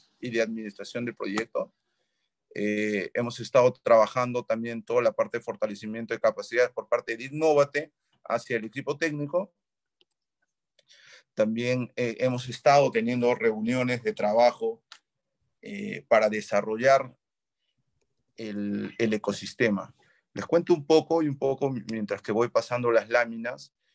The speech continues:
y después de haber escuchado también la presentación de Lorena,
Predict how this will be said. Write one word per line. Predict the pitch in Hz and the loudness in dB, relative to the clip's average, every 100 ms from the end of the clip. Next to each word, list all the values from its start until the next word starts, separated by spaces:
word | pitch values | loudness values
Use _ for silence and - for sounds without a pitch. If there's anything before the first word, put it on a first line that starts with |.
| _ | _
y | - 101 | -10 -8
después | 104 120 | -4 -4
de | 117 | 0
haber | 113 113 | 2 0
escuchado | 110 101 - 117 117 107 | -4 -10 0 4 4 4
también | 104 107 110 107 101 | -2 -6 -8 -10 -8
la | 101 | -8
presentación | - 98 92 - 113 | -10 -10 -10 -6 -2
de | 110 | 0
Lorena, | 107 113 113 113 120 | 0 -2 -6 -4 -6